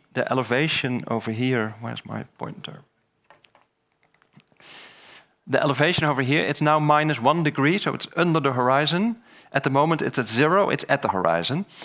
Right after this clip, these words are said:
Now, the problem is the antenna is on the roof here of the Rockstad building. But if you look around in this area, you don't see the horizon. You see a lot of other buildings. So it depends a little bit on where it appears. Um, but anywhere between zero and five degrees, we should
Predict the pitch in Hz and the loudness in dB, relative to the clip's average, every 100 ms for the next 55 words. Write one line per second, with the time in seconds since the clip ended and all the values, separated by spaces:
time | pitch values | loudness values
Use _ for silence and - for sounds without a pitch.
0 | - - 135 151 226 247 170 160 143 175 | -18 -6 0 2 2 2 2 0 0 2
1 | 220 196 160 165 170 165 180 - 107 95 | 2 2 0 0 0 2 2 2 0 0
2 | - - 117 131 - 92 82 85 87 95 | 0 -2 -2 0 0 -2 -2 -4 -4 -2
3 | 139 160 170 170 151 165 170 139 127 139 | 0 0 0 2 2 2 0 0 0 -2
4 | 147 117 110 127 135 139 139 - 123 110 | 0 0 0 0 0 0 0 0 -2 0
5 | 110 110 95 95 101 113 117 110 - 117 | 2 2 0 -4 -2 -2 -2 -2 -2 -2
6 | 104 - - - - 147 160 180 170 156 | -2 -4 -6 -6 -4 -2 0 0 0 0
7 | 165 196 165 175 156 139 135 151 143 120 | 2 2 0 -2 -2 0 2 2 0 -4
8 | 101 135 165 240 - - - - - - | -2 0 0 0 -4 -8 -14 -16 -18 -10
9 | - 135 131 139 160 185 202 180 175 170 | -2 2 2 0 0 2 4 4 4 2
10 | 151 143 151 139 139 120 170 170 107 135 | -2 0 2 2 -2 0 2 2 2 -2
11 | - 143 135 - 123 120 117 120 - - | 0 0 0 -2 -2 0 0 -2 -6 -12
12 | - - 143 - 151 - | -10 -2 0 2 0 0